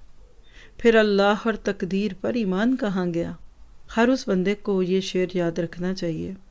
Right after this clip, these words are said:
जो वाकई अल्लाह से मायूस फिरता है। जिस चीज़ से तुम खुश हो रहे हो, इसकी खुशी दायम नहीं रह सकती, गम से तुम्हारी खोई चीज़ वापस न होगी। जी,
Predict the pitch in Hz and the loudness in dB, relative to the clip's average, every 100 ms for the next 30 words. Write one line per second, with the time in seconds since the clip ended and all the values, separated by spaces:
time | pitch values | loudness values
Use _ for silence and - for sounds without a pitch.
0 | - - - 208 196 202 190 160 - - | -20 -8 -4 0 0 -2 -4 -8 -10 -20
1 | - - - - 202 185 170 180 170 170 | -20 -20 -20 -10 -2 0 0 -2 -2 -2
2 | 170 165 - - - 175 - - - 190 | -2 -4 -8 -12 -10 -16 -14 -18 -10 4
3 | 285 - 247 254 - 277 269 247 220 220 | 4 4 2 2 2 0 2 2 2 0
4 | - 208 196 180 185 202 196 175 196 - | 0 0 0 0 0 0 0 -2 -6 -18
5 | - - - - - 269 269 - 285 285 | -20 -20 -20 -20 -2 0 0 -2 0 2
6 | 254 220 - 220 185 185 180 196 190 190 | 2 0 0 -2 0 2 2 0 0 0
7 | 202 185 175 - 165 - 180 220 - - | 0 0 -2 -2 -8 -8 -10 -10 -16 -20
8 | - 233 262 262 294 294 294 226 202 196 | 4 6 6 4 2 2 2 2 2 2
9 | 196 - 190 208 196 190 180 165 175 170 | 0 -2 0 2 0 -2 -2 0 -2 -2
10 | 196 190 - - 180 165 165 170 175 - | -4 -6 -8 -6 -6 -6 -8 -10 -18 -20
11 | - - - - - 85 | -20 -20 -20 -16 -14 -14